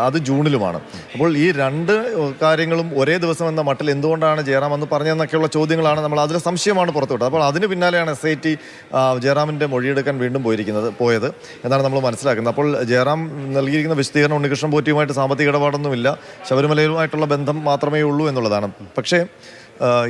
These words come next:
ഇതിനകത്ത് എസ് ഐ ടി ഈ സ്വർണ്ണക്കൊള്ളയ്ക്കൊപ്പം അന്വേഷിക്കുന്ന മറ്റൊരു കാര്യം കൂടിയുണ്ട്.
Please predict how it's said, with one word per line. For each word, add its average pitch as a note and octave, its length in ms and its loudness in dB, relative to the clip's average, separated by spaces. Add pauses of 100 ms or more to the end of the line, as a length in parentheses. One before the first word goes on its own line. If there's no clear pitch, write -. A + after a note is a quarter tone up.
ഇതിനകത്ത് F#3 380 0 (140)
എസ് D#3+ 180 -4
ഐ D#3+ 120 0
ടി E3+ 160 2
ഈ - 100 -2
സ്വർണ്ണക്കൊള്ളയ്ക്കൊപ്പം D3 800 0
അന്വേഷിക്കുന്ന B2+ 380 -2
മറ്റൊരു C#3 300 0
കാര്യം B2 200 0
കൂടിയുണ്ട്. G2 340 -4